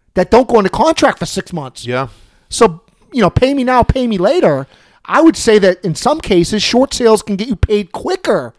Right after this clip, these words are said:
Speaker 1: than you just going out there and getting the overpriced regular listing.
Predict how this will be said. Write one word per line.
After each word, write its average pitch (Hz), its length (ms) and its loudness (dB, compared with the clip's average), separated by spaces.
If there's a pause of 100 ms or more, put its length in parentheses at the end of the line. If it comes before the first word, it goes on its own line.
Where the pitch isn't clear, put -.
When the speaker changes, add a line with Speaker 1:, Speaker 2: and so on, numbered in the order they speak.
(360)
Speaker 1:
than 185 160 0
you 226 140 4
just 202 160 -2
going 208 200 4
out 220 120 0
there 233 100 2
and 233 80 -2
getting 240 180 -2
the 262 60 6
overpriced 262 640 2
regular 320 340 2
listing. 131 440 -6